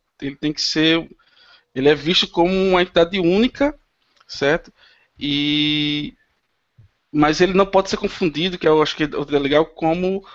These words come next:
um cara que só segura coleções. São dois termos que também o próprio Martin Fowler fala, né, nesse mesmo texto que o André colou,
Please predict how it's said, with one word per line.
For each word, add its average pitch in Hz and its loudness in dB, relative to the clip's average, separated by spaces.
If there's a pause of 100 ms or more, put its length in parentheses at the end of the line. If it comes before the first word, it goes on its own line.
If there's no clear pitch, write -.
(180)
um 170 0
cara 180 2
que - -6
só 196 0 (180)
segura 196 -2
coleções. 190 0 (600)
São - -4
dois 180 2
termos 190 0
que 180 -10
também 151 0
o 139 -2
próprio 160 -2
Martin 160 -8
Fowler 131 2 (480)
fala, 127 0
né, 123 -2
nesse 135 -6
mesmo 147 0
texto 135 -4
que 135 -10
o 127 -2
André 123 -4
colou, 165 -2